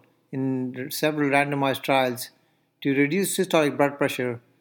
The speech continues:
by five to ten millimeters of merc-, mercury. In fact, weight loss has shown to decrease blood pressure by about one millimeter per mercury, one millimeter mercury per one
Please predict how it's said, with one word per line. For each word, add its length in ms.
by 160
five 300
to 80
ten 280
millimeters 520
of 100
merc-, 280
mercury. 600
In 100
fact, 420
weight 320
loss 300
has 140
shown 280
to 80
decrease 540
blood 240
pressure 440
by 180
about 320
one 220
millimeter 500
per 180
mercury, 600
one 200
millimeter 400
mercury 420
per 180
one 360